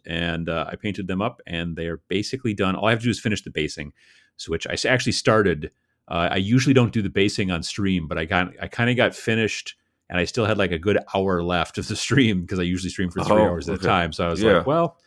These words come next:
Speaker 1: I'll start working on the bases," you know, and then I, 'cause I've, I've not really worked on them before in stream, so some people were, I guess, maybe interested, but yeah. Um,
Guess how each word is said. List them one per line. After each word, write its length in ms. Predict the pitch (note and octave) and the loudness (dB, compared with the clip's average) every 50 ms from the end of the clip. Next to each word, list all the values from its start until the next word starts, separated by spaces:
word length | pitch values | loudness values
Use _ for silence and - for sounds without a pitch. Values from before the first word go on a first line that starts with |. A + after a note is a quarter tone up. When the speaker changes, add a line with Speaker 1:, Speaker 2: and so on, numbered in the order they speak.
| _ _ _ _ _ - | _ _ _ _ _ -2
Speaker 1:
I'll 100 | G3 F#3 | -2 0
start 160 | F#3+ G#3+ F3+ | 0 0 2
working 200 | F3 E3 - E3+ | 2 2 4 4
on 60 | C#3+ | 4
the 60 | C3+ | 4
bases," 420 | G#2 A2 F#2 E2 - D2 - - E2+ | 4 4 4 4 0 -4 -10 -6 -4
you 80 | G2 | -4
know, 200 | F2 D#2+ E2 F2+ | -2 -2 -2 -2
and 100 | F2+ E2+ | -2 -2
then 140 | E2+ F2 F#2 - | -4 -6 -6 -6
I, 100 | A#2 B2+ | -6 -6
'cause 160 | B2+ - C3+ D3 | -6 -4 -2 -2
I've, 160 | C#3 C3+ - | -2 0 0
I've 260 | A#2 D#3 D#3+ F3 - | -2 -2 -2 -2 -4
not 200 | D#3 E3+ D#3+ C#3+ | -2 -4 -2 -2
really 180 | B2 B2 A#2+ A#2 | 0 0 0 2
worked 260 | G2+ G2 F#2+ F2+ - | 2 2 0 2 2
on 120 | A2+ F#2+ F#2 | 2 2 2
them 100 | F#2 E2 | 0 0
before 260 | E2+ - - G2+ F#2 F2+ | -2 -2 -2 0 0 -2
in 60 | E2 | -2
stream, 280 | - - D#2+ E2 G2 | -6 -8 -6 -6 -6
so 140 | A#2 - A2+ | -6 -6 -8
some 160 | G2+ - G#2+ | -8 -6 -8
people 200 | F#2 G#2 - D#2+ | -8 -8 -12 -10
were, 160 | D#2+ D#2+ D2+ C#2 | -8 -8 -6 -6
I 60 | C#2 | -8
guess, 240 | C#2 D#2+ D#2 - - | -8 -10 -12 -10 -10
maybe 240 | D#2 D#2 D2 C#2+ | -10 -10 -8 -10
interested, 500 | C#2+ D2 - - D2 D2+ - - D#3 E3 | -12 -10 -10 -10 -10 -8 -8 -8 -8 -8
but 120 | D3 C#3+ C#3 | -8 -10 -6
yeah. 200 | - D3 G2 D2 - _ _ - - - - _ _ _ - | -4 -4 -4 -4 -6 _ _ -20 -20 -20 -20 _ _ _ -2
Um, 320 | - G2 G2+ G2 G2 F#2+ | 0 2 2 0 -2 -4